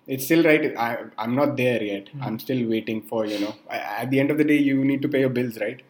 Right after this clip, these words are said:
Speaker 2: Yeah, exactly,
Speaker 1: Yeah.
Speaker 2: exactly.
Speaker 1: So, but, but it's, it's just that one should find ways not to quit, man.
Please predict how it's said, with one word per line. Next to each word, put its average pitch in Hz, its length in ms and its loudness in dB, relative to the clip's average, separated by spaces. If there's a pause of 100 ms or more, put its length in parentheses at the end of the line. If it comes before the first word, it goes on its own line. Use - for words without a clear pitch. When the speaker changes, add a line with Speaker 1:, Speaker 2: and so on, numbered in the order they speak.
Speaker 2:
Yeah, 156 240 0
exactly, 127 140 0 (220)
Speaker 1:
Yeah. 123 40 -10
Speaker 2:
exactly. 120 220 -12
Speaker 1:
So, 170 140 4 (120)
but, - 220 6
but - 280 2
it's, 160 240 -8 (160)
it's 156 180 -4
just 175 220 2
that 202 280 -2 (1120)
one 139 80 0
should 175 180 -4
find 143 360 0
ways 131 220 0
not 113 260 -4
to 117 60 -8
quit, 98 340 -10
man. - 100 -20